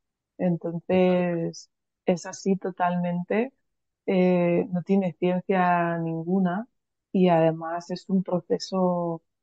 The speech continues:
maravilloso. De verdad que vives como una especie de renacer porque, eh, la ilusión se vuelve el ingrediente más importante de, de tus mañanas,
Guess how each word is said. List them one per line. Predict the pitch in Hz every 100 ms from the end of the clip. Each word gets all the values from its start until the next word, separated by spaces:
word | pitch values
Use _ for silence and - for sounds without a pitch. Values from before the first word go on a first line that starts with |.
| _ -
maravilloso. | 180 175 170 165 165 170 - 160 - -
De | 175
verdad | 165 165 170 170
que | - 185 180 175
vives | 175 180 -
como | - 185 180 175
una | 180
especie | 180 190 170 190
de | 185
renacer | 180 175 175 - 185 175 190 -
porque, | 180 - 180 170 - _ _ _ _
eh, | 185 175 170 160
la | 170
ilusión | 175 170 160 - 180 180 185 185 185 180
se | 185
vuelve | 170 180 180 185
el | 190
ingrediente | 190 180 175 175 170 185
más | 180 175 180 175 - _ _ -
importante | 196 180 180 156 165 165 165 175
de, | 170 165 165 170
de | 170
tus | - 160
mañanas, | 165 160 156 165 170 165